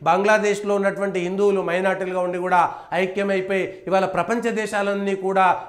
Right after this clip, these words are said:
హిందువులకు మద్దతుగా ఒక్క చోటకు వస్తే బంగ్లాదేశ్ హిందువుల కోసం ఒక్క మాట కూడా మాట్లాడని, ఒక కన్నీటి చుక్కను కూడా కార్చనటువంటి కాంగ్రెస్ నాయకులు ఇవాళ హిండెన్బర్గ్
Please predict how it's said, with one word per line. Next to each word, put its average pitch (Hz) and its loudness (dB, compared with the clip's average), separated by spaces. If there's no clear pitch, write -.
హిందువులకు 208 -2
మద్దతుగా 190 0
ఒక్క 175 -4
చోటకు 196 -4
వస్తే 185 -2
బంగ్లాదేశ్ 208 2
హిందువుల 208 -2
కోసం 202 -2
ఒక్క 190 0
మాట 220 4
కూడా 208 0
మాట్లాడని, 190 0
ఒక 185 -2
కన్నీటి 214 0
చుక్కను 214 -4
కూడా 208 2
కార్చనటువంటి 190 -2
కాంగ్రెస్ 196 -4
నాయకులు 185 -2
ఇవాళ 180 0
హిండెన్బర్గ్ 190 -2